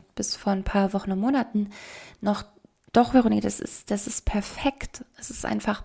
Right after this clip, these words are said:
perfekt. Es ist die, der Inbegriff der Perfektion, diese Beziehung. All das, was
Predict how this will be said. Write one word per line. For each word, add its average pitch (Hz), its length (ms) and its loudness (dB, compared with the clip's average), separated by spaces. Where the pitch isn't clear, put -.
perfekt. - 1300 -4
Es 196 180 -4
ist - 240 -6
die, 220 160 6
der - 260 -2
Inbegriff 294 840 0
der 247 180 6
Perfektion, 247 1200 4
diese - 180 -6
Beziehung. - 640 -2
All 302 400 8
das, 269 540 4
was - 280 -2